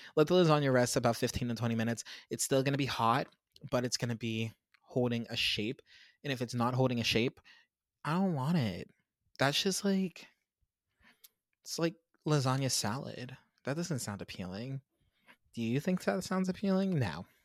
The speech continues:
None of us do. So that's my easy cheese lasagna.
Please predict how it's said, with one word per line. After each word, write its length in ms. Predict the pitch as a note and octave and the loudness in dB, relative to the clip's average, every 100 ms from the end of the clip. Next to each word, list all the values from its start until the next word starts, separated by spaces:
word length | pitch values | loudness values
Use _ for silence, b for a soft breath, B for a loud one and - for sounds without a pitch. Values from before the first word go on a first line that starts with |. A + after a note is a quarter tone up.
| _ - - B B B B | _ -16 -16 B B B B
None 180 | B2+ A2 | -2 -2
of 80 | G2 | -4
us 160 | - | -12
do. 180 | - B2+ C#3 _ | -10 -12 -14 _
So 360 | - - G#2 A#2 | -8 -6 -4 2
that's 360 | C3 B2 - - | 2 2 -6 -6
my 160 | C#3+ B2+ | -4 -4
easy 480 | B2+ B2+ A#2+ A#2+ A#2+ | -2 -2 0 -2 -2
cheese 380 | - B2 A#2 A#2 | -2 0 -2 -2
lasagna. 460 | A2+ A2+ A2+ A#2 | -2 -2 -2 -6